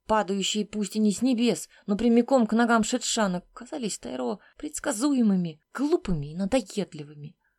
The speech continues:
Но в конце концов именно из них и придется выбирать ту, что разделит с ним жизнь, единственную. Ибо он и с отцовским-то гаремом намучился, решая,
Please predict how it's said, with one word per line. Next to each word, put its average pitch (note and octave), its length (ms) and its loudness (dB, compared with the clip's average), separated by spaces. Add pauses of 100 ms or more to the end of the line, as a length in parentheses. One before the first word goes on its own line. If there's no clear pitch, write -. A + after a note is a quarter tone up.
(180)
Но A#3 100 -2
в A#3 60 -10
конце B3 360 0
концов G3+ 540 0
именно A3 320 2
из F#3 160 0
них B3 240 2
и G3+ 40 -4
придется A3 500 -2
выбирать F#3+ 600 -6
ту, A#3 260 -6 (260)
что - 220 -20
разделит F3 480 -6
с - 80 -12
ним F3 140 -6
жизнь, F3 520 -8 (360)
единственную. F#3+ 1500 0 (320)
Ибо A#3 420 2
он A#3+ 460 0 (180)
и A#3 140 -8
с - 100 -12
отцовским-то A3+ 800 -4
гаремом G#3+ 500 2
намучился, G3+ 680 0
решая, G#3 640 -4